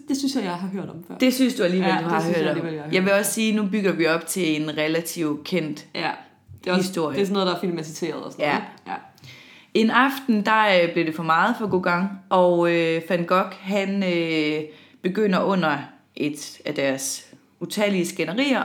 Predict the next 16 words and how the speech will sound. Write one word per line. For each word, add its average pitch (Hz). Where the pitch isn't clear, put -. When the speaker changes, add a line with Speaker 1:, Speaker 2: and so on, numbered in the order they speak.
Speaker 2:
at 190
hidse 190
op. -
Speaker 1:
Ej. 160
Speaker 2:
Gauguin 262
troede 262
med 202
at, 170
øh, 156
gå, 262
og 185
det 226
fik 202
Van 180
Gogh 175
til 185